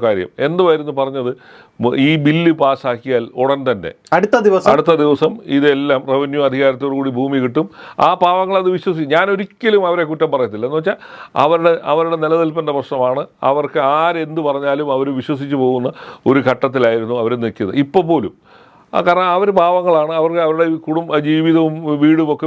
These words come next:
Speaker 1: വിറ്റു പോകേണ്ടുന്ന ഒരവസ്ഥയെക്കുറിച്ച് അവർക്ക് ആലോചിക്കാനേ പറ്റില്ല. അതുകൊണ്ട് തന്നെയാണ് ആ ആവേശത്തിലാണ് പാവപ്പെട്ട അമ്പത് പേര് കോൺഗ്രസിലും സി പി എമ്മിലും ഒക്കെ ആയിരുന്നവർ ബി ജെ പി പോയി കയറിയത്. ഏ, അപ്പോൾ ഇത് ഏതാണ്ട് വലിയൊരു, ഇത്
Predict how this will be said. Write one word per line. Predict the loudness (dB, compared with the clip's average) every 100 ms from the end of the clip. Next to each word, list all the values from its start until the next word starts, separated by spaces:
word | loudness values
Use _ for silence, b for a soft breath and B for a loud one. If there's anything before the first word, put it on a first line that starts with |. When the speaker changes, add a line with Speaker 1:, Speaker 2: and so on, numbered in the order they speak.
| -4
Speaker 1:
വിറ്റു | -4 -2
പോകേണ്ടുന്ന | 0 0 -2 0 0
ഒരവസ്ഥയെക്കുറിച്ച് | 0 -2 -4 -2 -2
അവർക്ക് | 0 0 2
ആലോചിക്കാനേ | 2 0 0 0 -2
പറ്റില്ല. | -4 -6 -8 B B 0
അതുകൊണ്ട് | 2 2 2
തന്നെയാണ് | 2 2 0 0
ആ | 0
ആവേശത്തിലാണ് | 0 -4 -8 -4 -2 -2 0
പാവപ്പെട്ട | 0 0 -2 -2
അമ്പത് | -2 -2 0
പേര് | 0 -2 B B -2
കോൺഗ്രസിലും | 0 0 -4 -6 -4
സി | -4 -2
പി | -2
എമ്മിലും | 2 2
ഒക്കെ | 2 0
ആയിരുന്നവർ | 0 -2 -4 -4 -6 B B -2
ബി | 2
ജെ | 2 2
പി | -2
പോയി | -2 0
കയറിയത്. | 0 -2 -6 -4 -2
ഏ, | 0
അപ്പോൾ | 0 0
ഇത് | 2 2
ഏതാണ്ട് | 0 -2 -4
വലിയൊരു, | 0 0 0 -2 B B
ഇത് | 0